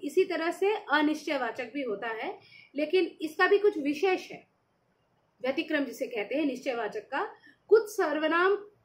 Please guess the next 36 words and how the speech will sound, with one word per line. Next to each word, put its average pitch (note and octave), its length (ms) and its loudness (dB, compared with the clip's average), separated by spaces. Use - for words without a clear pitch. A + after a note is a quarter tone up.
पुरुषवाचक, E4 1200 0
कुछ E4 140 -6
सर्वनाम D#4+ 520 -2
शब्द D#4 440 -6
पुरुषवाचक E4+ 600 -2
तथा D#4+ 400 2
निश्चयवाचक C4+ 800 0
दोनों E4+ 360 6
रूपों G4 280 10
में F4 160 4
प्रयोग A#3 240 0
किए G3 220 0
जा F3+ 120 -4
सकते F#3 340 -14
हैं। F3 280 -18
इनका D4 200 -2
प्रयोग D#4+ 320 -2
दोनों F4 240 6
रूपों C#4 240 -4
में A3 120 -6
होता F3+ 260 -8
है। - 160 -16
तब D4 80 0
प्रयोग C#4+ 680 4
के G4+ 80 4
आधार B3+ 480 2
पर C4+ 120 -2
उनका B3 280 -6
भेद A#3 360 -4
निश्चित F#3+ 340 -12
करते E3+ 260 -18
हैं। F3 260 -20
तब C#4 100 0
हम D4+ 160 2
देखते C#4 320 0
हैं D4+ 400 -2